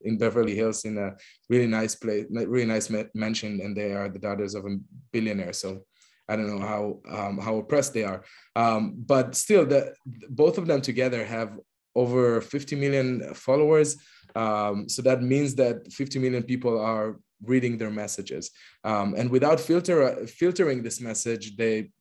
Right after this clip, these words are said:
people really don't know, um, what is true and what is false. Uh, and the reason that, uh, at the Tel Aviv Institute, where I work, what we're doing today, and you can learn more and get involved with social media work on, uh, T L V I dot org, org,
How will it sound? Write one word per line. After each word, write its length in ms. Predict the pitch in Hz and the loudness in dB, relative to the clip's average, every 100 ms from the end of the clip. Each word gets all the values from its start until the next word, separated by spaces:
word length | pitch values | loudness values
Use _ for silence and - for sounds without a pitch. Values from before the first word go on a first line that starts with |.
| _ | _
people 280 | 147 147 165 | -6 -2 -2
really 240 | 131 151 135 | 0 0 0
don't 320 | 135 131 127 | 0 0 -4
know, 420 | 127 131 127 123 - | -4 0 0 -2 -6
um, 380 | 117 117 110 110 - | -4 -4 -4 -6 -8
what 200 | 117 123 | -2 -2
is 100 | 120 | -2
true 200 | - 131 | -2 -2
and 100 | 113 | 0
what 120 | 110 | -2
is 120 | 110 - | -2 -2
false. 400 | 131 117 104 - - - _ 113 | 0 2 0 -6 -20 -20 _ -4
Uh, 260 | 110 110 - | -2 -2 -2
and 340 | 123 120 117 123 | -2 -2 -4 -2
the 120 | 131 | 2
reason 340 | 131 143 156 151 | 6 6 6 4
that, 360 | 127 123 - | 4 2 -4
uh, 80 | 104 - | -14 -6
at 100 | 127 | -2
the 60 | 135 | -2
Tel 220 | 131 123 | 0 2
Aviv 160 | 123 127 | 2 0
Institute, 480 | 127 120 123 123 - | 0 -2 -4 -6 -10
where 380 | 117 110 120 117 | -10 -4 0 0
I 20 | |
work, 320 | 110 117 120 117 | 0 0 0 -2
what 180 | 113 | -4
we're 80 | 117 | -4
doing 240 | 120 117 113 | -4 -4 -4
today, 400 | 110 123 113 113 - - | -2 0 0 -2 -12 -4
and 260 | 113 110 - | -2 -2 -4
you 140 | - 117 | -6 -2
can 220 | 131 123 | 0 4
learn 160 | 135 131 | 4 4
more 180 | 127 | 2
and 100 | 123 | 2
get 140 | 113 117 | 0 -2
involved 380 | 113 120 117 110 | -2 -2 -2 -4
with 180 | 107 | -6
social 300 | - 117 - | -4 -4 -2
media 340 | 113 113 113 107 | 0 0 0 0
work 340 | 107 107 104 | -2 -4 -4
on, 300 | - 107 107 | -6 -6 -4
uh, 200 | 101 101 - | -6 -6 -4
T 140 | 127 | 0
L 100 | 117 | 0
V 220 | 107 113 | 0 0
I 300 | 101 113 113 | 0 0 -2
dot 340 | 107 110 104 - _ _ - | -4 -6 -6 -8 _ _ -10
org, 1000 | 107 104 - 110 107 107 101 110 120 - | -8 -8 -6 -4 -2 -2 -2 -4 -4 -2
org, 320 | 104 117 | -4 -4